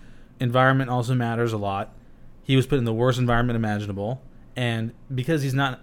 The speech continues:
I don't think he'll ever be an elite quarterback. I don't think he can overcome that. But at the same time, I mean, I can't think of one positive thing the <laughs> Bears do, uh,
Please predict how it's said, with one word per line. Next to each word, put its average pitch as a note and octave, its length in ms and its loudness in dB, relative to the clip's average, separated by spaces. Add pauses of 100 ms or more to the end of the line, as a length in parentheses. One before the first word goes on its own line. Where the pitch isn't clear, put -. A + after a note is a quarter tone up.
(120)
I C#3 80 2
don't D3 100 2
think C#3 140 -2
he'll C3 100 2
ever A#2+ 140 -2
be A#2+ 80 2
an A2 60 0
elite A2+ 200 -2
quarterback. C#3+ 540 0
I A2+ 40 -2
don't B2 120 0
think C3 100 0
he A#2+ 80 -4
can A#2 140 -2
overcome A#2+ 480 -4
that. D3 260 -4 (580)
But B2 380 2 (720)
at B2 120 -2
the A#2 40 -6
same A#2 220 -4
time, G#2 540 -2 (1400)
I D3 60 -6
mean, C#3 160 -2
I B2 60 -2
can't C#3+ 220 -2
think C3 100 2
of A2+ 80 -2
one A#2+ 160 0
positive A2+ 440 0
thing A2+ 140 -2
the G#2+ 60 -2
<laughs> G#2+ 180 0
Bears G#2+ 200 -4
do, A2 340 -2 (720)
uh, A#2 420 2